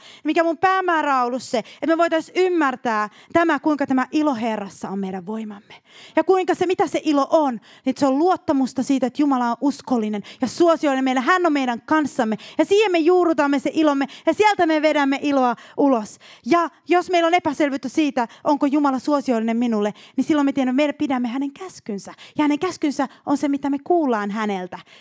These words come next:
mitä hän käskee meidän tehdä. Ja kyllä hän osaa puhua meille jokaiselle niin, että me jokainen kuulemme häntä. Kyllä hän osaa puhua. Ja siitäkin pitää ottaa paineet pois.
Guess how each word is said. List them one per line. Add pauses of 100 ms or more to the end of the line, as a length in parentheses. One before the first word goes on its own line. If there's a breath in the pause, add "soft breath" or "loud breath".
mitä
hän
käskee
meidän
tehdä. (240 loud breath)
Ja
kyllä
hän
osaa
puhua
meille
jokaiselle
niin,
että
me
jokainen
kuulemme
häntä. (420 loud breath)
Kyllä
hän
osaa
puhua. (400 loud breath)
Ja
siitäkin
pitää
ottaa
paineet
pois.